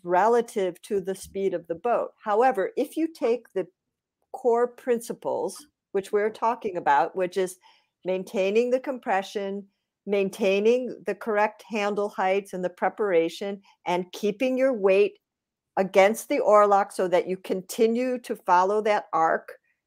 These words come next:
as your hands move out around the gunnel. If you stay in motion, you are with the speed of the boat.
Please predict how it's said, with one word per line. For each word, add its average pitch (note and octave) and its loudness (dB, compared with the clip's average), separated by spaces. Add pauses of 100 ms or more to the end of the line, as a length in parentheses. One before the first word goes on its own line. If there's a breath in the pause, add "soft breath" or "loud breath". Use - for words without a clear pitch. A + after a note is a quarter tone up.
(440)
as F#3+ 4
your G3 0
hands F#3+ -4
move F3+ 2 (180)
out F3+ 2 (120)
around F3+ 0
the G#3+ -2
gunnel. E3+ -2 (220 soft breath)
If - -8
you A3+ 0
stay G#3+ 2
in G3 -2
motion, F#3 0 (480)
you A3 4
are A#3 6
with G#3 0
the G3+ 0
speed G3 -2
of F#3 -4
the E3 -4
boat. D#3+ 0